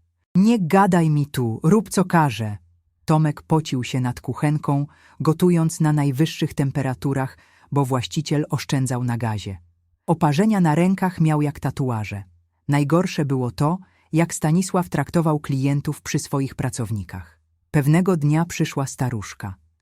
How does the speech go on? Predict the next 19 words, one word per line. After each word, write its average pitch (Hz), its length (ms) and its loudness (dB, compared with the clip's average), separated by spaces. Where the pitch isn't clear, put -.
Zamówiła 131 520 0
zupę 135 340 -2
i 127 100 -4
pieczywo. 104 520 -4
Kiedy 143 200 0
chciała 208 320 0
zapłacić, 143 720 -4
okazało 165 520 2
się, 165 160 0
że 131 120 -2
zabrakło 139 500 -2
jej 131 160 -2
pięciu 160 420 0
złotych. 101 600 -8
"Proszę, 170 440 -2
może 139 300 2
mogłabym 139 500 2
zapłacić 151 580 -4
jutro? 170 380 -4